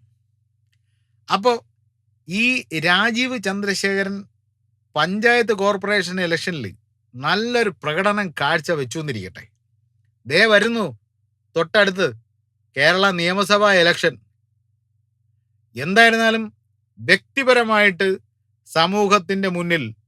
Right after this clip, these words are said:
അല്ലെങ്കിൽ ഇന്ത്യ മഹാരാജ്യത്ത് ഒരു സഹമന്ത്രിയായിരുന്ന ഒരു മനുഷ്യനാണ്. ഇവിടെ ബി ജെ പിയിൽ നിന്ന് ഒരുപാട് സഹമന്ത്രിമാർ പോയിട്ടുണ്ട്. അവരാരും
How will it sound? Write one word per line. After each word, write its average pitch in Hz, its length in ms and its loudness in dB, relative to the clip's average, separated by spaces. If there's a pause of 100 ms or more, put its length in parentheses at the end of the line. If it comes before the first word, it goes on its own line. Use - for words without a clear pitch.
(280)
അല്ലെങ്കിൽ 185 360 0 (560)
ഇന്ത്യ 190 380 0 (100)
മഹാരാജ്യത്ത് 170 840 0 (920)
ഒരു 156 180 0 (140)
സഹമന്ത്രിയായിരുന്ന 202 1160 2
ഒരു 170 180 -2
മനുഷ്യനാണ്. 151 460 -6 (1160)
ഇവിടെ 151 160 -2
ബി 185 160 2
ജെ 208 160 4
പിയിൽ 214 220 -2
നിന്ന് 208 200 -2
ഒരുപാട് 208 340 4
സഹമന്ത്രിമാർ 208 680 0
പോയിട്ടുണ്ട്. 175 440 -2 (920)
അവരാരും 208 480 4